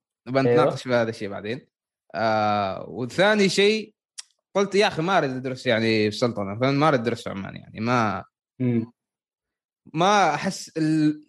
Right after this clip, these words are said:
Speaker 1: ما أعرف، ما يناسبني، حسيت كذا يعني، فهمت؟ فمع الوقت،
Speaker 2: مم.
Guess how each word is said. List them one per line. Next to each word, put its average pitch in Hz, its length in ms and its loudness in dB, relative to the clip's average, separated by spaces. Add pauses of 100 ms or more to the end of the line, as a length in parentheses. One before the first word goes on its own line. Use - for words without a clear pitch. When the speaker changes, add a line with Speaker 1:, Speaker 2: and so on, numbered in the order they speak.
(140)
Speaker 1:
ما 202 80 0
أعرف، 170 160 2
ما 180 120 4
يناسبني، 127 480 -2
حسيت 160 380 0
كذا 110 220 0
يعني، 98 220 -6
فهمت؟ 156 440 -2
فمع 143 720 4
الوقت، 180 240 2
Speaker 2:
مم. 113 200 0